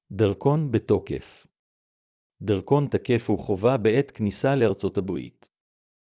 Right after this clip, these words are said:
ודא שלדרכון שלך יש לפחות שישה חודשים של תוקף מעבר לתאריך היציאה המיועד שלך.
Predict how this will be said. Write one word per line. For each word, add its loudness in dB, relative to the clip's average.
ודא 2
שלדרכון 0
שלך -2
יש -2
לפחות 0
שישה 0
חודשים -2
של -2
תוקף 0
מעבר 0
לתאריך 2
היציאה 0
המיועד 2
שלך. -4